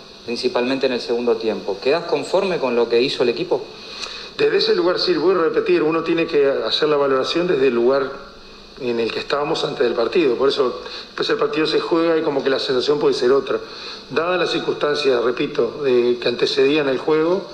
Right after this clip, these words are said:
Speaker 2: yo estoy muy satisfecho, hicieron un, tuvieron un gran compromiso. Hubo un momento donde, re-, re-, repito, el equipo tuvo el balón y pudimos descansar con el balón. Quizás lo que nos faltó fue atrevernos a alguna circunstancia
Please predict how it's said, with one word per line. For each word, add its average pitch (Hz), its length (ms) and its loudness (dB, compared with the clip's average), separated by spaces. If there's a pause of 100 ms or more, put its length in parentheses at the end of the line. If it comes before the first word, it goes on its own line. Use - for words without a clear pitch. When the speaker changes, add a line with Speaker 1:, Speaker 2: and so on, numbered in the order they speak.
(420)
Speaker 2:
yo - 80 -4
estoy 143 160 0
muy 147 120 2
satisfecho, 127 640 0
hicieron 127 300 0
un, 117 220 -4 (280)
tuvieron 127 220 0
un 120 80 0
gran 143 200 0
compromiso. 151 800 0 (380)
Hubo 156 140 2
un 147 60 2
momento 165 340 2
donde, 143 200 2
re-, 139 300 0
re-, 123 180 2
repito, 127 440 0
el 113 140 -4
equipo 123 400 -2
tuvo 147 220 2
el 135 60 2
balón 165 400 0
y 147 100 -6 (200)
pudimos 143 300 2
descansar 165 460 0
con 151 120 2
el 131 100 2
balón. 131 360 0 (320)
Quizás - 240 -4
lo 170 120 0
que 175 60 0
nos 151 120 -2
faltó 151 300 0
fue 165 260 0
atrevernos 143 640 0
a 151 60 0
alguna 139 240 0
circunstancia 147 720 -2